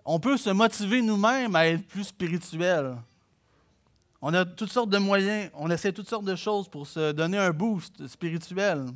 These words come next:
Certains vont demander à Dieu de se révéler à eux de manière miraculeuse pour leur donner plus de foi.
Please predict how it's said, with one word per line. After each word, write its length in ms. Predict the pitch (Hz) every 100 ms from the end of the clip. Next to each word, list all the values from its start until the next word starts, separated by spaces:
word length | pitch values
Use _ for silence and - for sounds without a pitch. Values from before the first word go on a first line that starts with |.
| - _ _ _
Certains 320 | - 165 240
vont 120 | 220
demander 500 | 202 208 202 190 214
à 100 | 202
Dieu 340 | 175 160 208 220
de 140 | 165
se 320 | 160 - -
révéler 580 | 170 202 196 190 220 180 - _ _ _ _ _ -
à 180 | 165 175
eux 260 | 202 185
de 120 | 151 160
manière 420 | 170 180 190 185
miraculeuse 1080 | 208 220 220 208 185 208 196 151 127 - _
pour 120 | 156
leur 180 | 170 165
donner 260 | 175 185 202
plus 280 | 196 202
de 120 | 170 180
foi. 360 | - 220 190